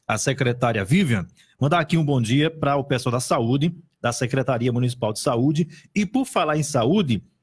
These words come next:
lembrar pra todos que a campanha de vacinação contra o sarampo já está acontecendo também lá no município de Belém. No próximo sábado, depois de amanhã,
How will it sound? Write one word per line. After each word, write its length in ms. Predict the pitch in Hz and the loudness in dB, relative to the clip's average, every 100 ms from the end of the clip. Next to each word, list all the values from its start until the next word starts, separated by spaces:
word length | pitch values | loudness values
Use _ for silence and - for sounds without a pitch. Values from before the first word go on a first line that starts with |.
| - | -2
lembrar 380 | 175 202 147 156 | 0 2 2 2
pra 180 | 196 180 | 0 -2
todos 640 | - 135 143 151 190 - - _ _ - | 0 2 4 2 0 -4 -16 _ _ 0
que 80 | |
a 100 | 175 | 0
campanha 480 | 180 175 - 202 233 | 2 0 2 2 2
de 80 | 208 | 2
vacinação 640 | 185 175 175 143 - 110 | 2 2 2 2 2 0
contra 580 | 95 185 165 - 104 - - _ | 2 4 4 2 -2 -4 -14 _
o 140 | 247 | -2
sarampo 720 | 247 285 143 143 185 - 226 - _ _ | 2 2 4 4 2 0 -2 -4 _ _
já 200 | 117 143 | -2 -2
está 320 | 139 - 131 | -2 0 0
acontecendo 800 | 120 196 214 180 - 147 147 160 | 0 0 0 0 0 2 2 0
também 480 | 151 175 143 156 170 - _ - | 0 2 4 2 -2 -8 _ 0
lá 220 | 131 147 | 2 4
no 80 | 165 | 2
município 580 | 170 147 - 147 151 156 | 2 0 0 0 0 0
de 80 | |
Belém. 400 | 170 170 110 90 - _ _ | 0 0 -2 -4 -12 _ _
No 140 | 190 | 0
próximo 400 | 170 135 139 180 | 2 0 0 -2
sábado, 420 | 170 - 147 147 | -2 0 2 2
depois 300 | 156 156 131 | -2 -2 0
de 60 | 127 | 0
amanhã, 400 | 156 156 147 | 0 2 2